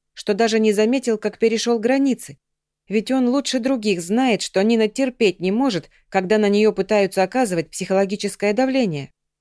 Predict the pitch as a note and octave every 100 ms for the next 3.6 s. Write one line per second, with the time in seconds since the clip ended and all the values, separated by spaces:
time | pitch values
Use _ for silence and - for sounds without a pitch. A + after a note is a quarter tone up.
0 | _ _ G3 G#3 A#3+ A#3+ A#3+ F#3+ F#3+ F#3
1 | G3 F#3 - G#3+ C4 - G3+ F#3+ G3+ G3
2 | G#3+ G3+ - F#3+ F#3+ B3 G#3 - G#3 G#3+
3 | G#3+ - B3+ - C3+